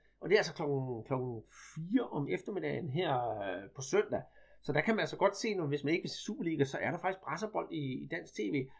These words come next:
Og som sagt, hvis, øh, jeg når det, så skal jeg nok gå ind og skrive et optag til kampen inde på sofabold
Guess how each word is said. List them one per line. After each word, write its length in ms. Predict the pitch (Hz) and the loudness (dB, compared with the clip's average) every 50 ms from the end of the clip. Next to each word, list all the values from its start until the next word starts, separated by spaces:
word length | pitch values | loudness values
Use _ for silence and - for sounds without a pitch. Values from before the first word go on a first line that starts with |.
| - - - | -20 -2 2
Og 120 | - 202 - | 2 4 6
som 220 | - 208 214 196 | 6 6 6 6
sagt, 280 | - - 98 104 - - - _ | 4 2 2 2 2 0 -6 _
hvis, 440 | - 185 190 202 202 202 - - 208 | -4 2 4 4 4 4 4 6 8
øh, 1160 | 202 190 175 165 160 160 151 151 147 143 139 135 135 135 131 131 127 127 127 127 127 123 127 135 | 10 10 10 10 10 10 10 10 10 10 8 8 6 4 2 0 -2 -2 -2 -2 -2 0 2 2
jeg 100 | 131 135 | 4 6
når 200 | 156 190 226 226 170 | 6 6 6 6 4
det, 80 | 143 | 2
så 120 | - - 202 | -2 -4 -4
skal 160 | - - 220 | -2 -2 0
jeg 60 | 214 | 2
nok 180 | 196 196 196 190 | 2 2 4 4
gå 60 | 214 | 2
ind 100 | 214 196 | 2 2
og 60 | 151 | 2
skrive 200 | - - 175 190 | 0 -2 -2 -2
et 60 | 208 - | 0 2
optag 300 | - 180 180 - - 160 - - | 0 0 0 0 -4 -4 -4 -4
til 100 | - 139 | -8 -6
kampen 400 | - - - 220 - - 165 160 | -4 -4 -4 -4 -6 -6 -6 -4
inde 220 | 160 170 190 202 | -2 -2 -2 -2
på 340 | 165 185 170 143 135 127 123 - | 2 4 4 6 6 4 2 2
sofabold 480 | - 185 190 190 190 202 - 151 147 | 0 -2 -2 -4 -6 -2 0 0 0